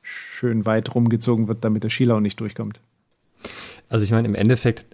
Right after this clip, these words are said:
Speaker 2: hat man ja meistens so eine Eskalationsleiter und das erste ist immer mal noch so einfach darauf hinweisen, auf das Verhalten und dass man das bitte abstellen möge, so wie es du es jetzt gerade genannt hast. Das ist ja meistens bei negativem Verhalten, also oft reicht das ja schon.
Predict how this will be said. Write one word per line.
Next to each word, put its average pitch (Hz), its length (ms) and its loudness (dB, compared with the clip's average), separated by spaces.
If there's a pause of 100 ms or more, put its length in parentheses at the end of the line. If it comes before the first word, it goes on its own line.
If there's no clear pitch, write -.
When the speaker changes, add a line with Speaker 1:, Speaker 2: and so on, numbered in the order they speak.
(120)
Speaker 2:
hat 113 200 -4
man 98 120 4
ja 92 80 4
meistens 92 460 2
so 98 80 -2
eine 92 160 2
Eskalationsleiter 87 920 -2
und 82 80 -2
das 87 120 -4
erste 107 280 0
ist 95 100 -2
immer 101 200 4
mal 95 280 6
noch 95 120 2
so 92 420 2 (340)
einfach 95 420 0
darauf - 260 -4
hinweisen, 127 640 8
auf 110 160 0
das - 160 -2
Verhalten 110 560 4
und 92 400 0
dass 95 140 0
man 95 100 2
das 95 140 -2
bitte 85 180 0
abstellen 87 380 0
möge, 80 460 0
so - 140 -6
wie 95 40 2
es 87 80 0
du 101 100 -4
es 98 160 -2
jetzt - 220 -14
gerade 90 220 -2
genannt 104 280 2
hast. 139 240 2 (160)
Das 110 140 -8
ist 107 100 -6
ja 92 80 0
meistens 85 340 -2
bei 95 100 -2
negativem 92 440 -2
Verhalten, 95 460 0
also 87 180 -2
oft - 180 -8
reicht 95 200 0
das 123 100 0
ja 123 100 2
schon. 123 260 2